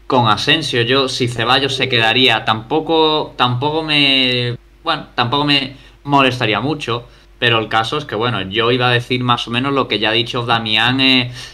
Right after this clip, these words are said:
recientemente. Es un futbolista que va a tener, eh, muchísima competencia y más aún con el fichaje que hemos hecho de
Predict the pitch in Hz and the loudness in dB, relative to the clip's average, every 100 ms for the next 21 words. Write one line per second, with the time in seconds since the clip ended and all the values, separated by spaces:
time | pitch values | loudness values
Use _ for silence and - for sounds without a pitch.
0 | - 127 117 117 110 98 110 127 117 95 | -4 -2 2 0 0 -2 -2 0 0 -2
1 | 127 120 120 113 117 117 139 135 101 107 | -2 -4 -2 0 -2 -2 -2 0 2 2
2 | - 107 120 117 101 101 101 95 127 120 | 2 2 4 4 2 -2 -4 0 0 2
3 | 131 123 120 117 117 120 117 113 107 117 | 2 2 4 2 0 0 0 0 0 0
4 | 120 139 151 - 107 107 117 113 120 123 | 0 2 2 0 -2 -2 0 0 0 0
5 | 120 113 107 107 101 104 117 113 - 107 | 0 0 0 -4 -2 -4 -2 -2 -2 -2
6 | 113 110 113 107 107 107 110 110 | -2 -2 -4 -2 -2 0 2 2